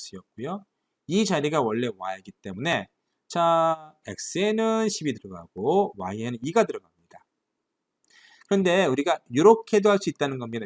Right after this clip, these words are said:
명시적으로 아, Y는 십이 들어가야 되고요. X에는 삼십이 들어가야 돼요. 이런 식으로 명시-, 명시적으로 자, 우리가, 아, 함수의 타입과 함수의 파라미터의, 에, 그,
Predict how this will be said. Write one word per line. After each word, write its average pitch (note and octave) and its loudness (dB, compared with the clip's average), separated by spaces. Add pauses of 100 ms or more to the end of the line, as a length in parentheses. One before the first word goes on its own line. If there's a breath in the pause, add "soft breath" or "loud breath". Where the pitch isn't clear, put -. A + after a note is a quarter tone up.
명시적으로 D#3 2 (320)
아, B2+ 6 (120)
Y는 D3 0
십이 A3+ -2
들어가야 D#3+ 2
되고요. G#2+ -4 (500)
X에는 D#3+ -4
삼십이 G3 -2
들어가야 B2+ 0
돼요. C3+ 0
이런 E3 -2
식으로 D#3 -4
명시-, B2+ -2
명시적으로 D3 0 (480 soft breath)
자, D3 4
우리가, D#3+ 4 (560)
아, B2 0
함수의 F#3 0 (100)
타입과 C3 -4
함수의 F3+ -2
파라미터의, E3+ 0 (540)
에, A2+ -6
그, A2 -2